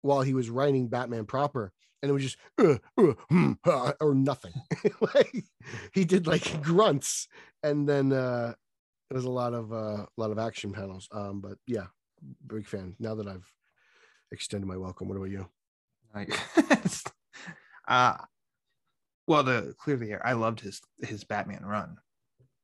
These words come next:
Speaker 2: but I
Speaker 1: Mm.
Speaker 2: don't disagree with you at all either, that there were, it felt like there were multiple issues that were sound effects.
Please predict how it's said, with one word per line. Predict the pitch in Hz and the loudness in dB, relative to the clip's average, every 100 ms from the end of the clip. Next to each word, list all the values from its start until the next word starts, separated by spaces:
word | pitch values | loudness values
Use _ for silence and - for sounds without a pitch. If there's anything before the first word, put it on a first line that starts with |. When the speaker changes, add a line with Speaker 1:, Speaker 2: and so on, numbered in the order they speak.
| - | -4
Speaker 2:
but | 120 110 | 2 2
I | |
Speaker 1:
Mm. | 110 | 4
Speaker 2:
don't | 117 | 0
disagree | 107 101 104 107 | 0 -4 -4 -2
with | 107 107 | -2 -4
you | |
at | 98 | -4
all | 95 101 | -4 -2
either, | 110 98 | -2 -2
that | 95 92 | -4 -6
there | 104 98 | -4 -2
were, | 101 104 98 | 0 0 0
it | - - | -2 -2
felt | 101 | -2
like | 104 98 | -2 -4
there | 107 | -8
were | 101 107 104 | -6 -4 -2
multiple | 107 101 - - 98 | -2 -4 -6 -8 -6
issues | 101 - 107 104 - | -6 -8 -8 -10 -8
that | 101 95 - _ _ _ _ _ _ _ | -8 -8 -10 _ _ _ _ _ _ _
were | 113 107 101 98 | -8 -2 0 0
sound | - 120 104 104 | -2 0 0 -2
effects. | - 98 92 - - - | -6 -6 -6 -10 -16 -18